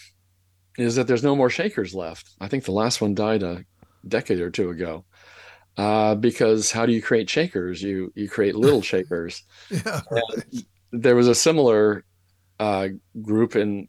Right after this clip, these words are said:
Speaker 1: in Russia that, um, i-, <laughs> is, is now extinct. So culture can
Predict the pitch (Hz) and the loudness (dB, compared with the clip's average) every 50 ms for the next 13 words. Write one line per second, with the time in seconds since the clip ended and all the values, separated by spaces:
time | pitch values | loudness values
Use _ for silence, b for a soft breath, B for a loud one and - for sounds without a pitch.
0 | _ - - - 110 110 113 123 160 196 - - 110 85 78 - - _ _ _ | _ -14 -8 -4 0 2 2 2 2 2 0 0 0 -2 -4 -6 -10 _ _ _
1 | _ _ _ _ - 120 104 110 104 101 101 - - - 107 101 98 95 92 90 | _ _ _ _ -12 -4 -2 0 0 0 -2 -4 -8 -6 -4 -2 -2 -2 -2 -2
2 | 90 85 85 92 _ _ _ _ _ _ _ _ _ _ _ _ _ - - 92 | -4 -6 -10 -14 _ _ _ _ _ _ _ _ _ _ _ _ _ -12 -8 -8
3 | 107 - - - - - - - 117 95 95 101 98 - - - _ _ _ _ | -8 -8 -8 -12 -12 -8 -4 -2 -2 -2 -2 -4 -8 -10 -14 -20 _ _ _ _
4 | - 104 104 95 87 98 98 101 98 95 90 90 - - - 120 117 101 71 - | -2 0 0 0 0 0 0 0 2 0 0 -2 -2 -4 -2 -2 -2 -2 -4 -8
5 | - - _ b b b b b b b b b b b b b b b b b | -12 -20 _ b b b b b b b b b b b b b b b b b
6 | b b b b b _ _ _ _ _ _ _ _ _ _ _ _ _ _ _ | b b b b b _ _ _ _ _ _ _ _ _ _ _ _ _ _ _
7 | _ _ _ - - - 147 143 143 139 127 117 B B B B B B B _ | _ _ _ -6 0 4 6 8 8 8 6 4 B B B B B B B _
8 | _ _ _ _ - - 196 214 220 - 196 139 113 101 - - - 139 127 123 | _ _ _ _ -4 0 0 0 2 2 2 2 2 0 -4 -4 -2 0 0 0
9 | 120 113 117 | 0 -4 -6